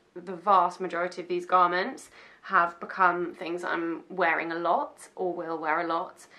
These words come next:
The thing that I've made the most of is the Tilly and the Buttons Freyas, so I made four of those, and my True Bias Nico oversized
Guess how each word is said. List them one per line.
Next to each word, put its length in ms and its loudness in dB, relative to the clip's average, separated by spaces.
The 80 -8
thing 200 2
that 100 6
I've 100 -2
made 200 2
the 140 0
most 400 6
of 420 4
is 280 -2
the 80 -8
Tilly 200 0
and 100 2
the 40 0
Buttons 380 0
Freyas, 480 4
so 80 -4
I 40 -2
made 160 -2
four 260 -4
of 120 -4
those, 380 0
and 160 -2
my 160 4
True 280 -2
Bias 380 6
Nico 680 2
oversized 560 -2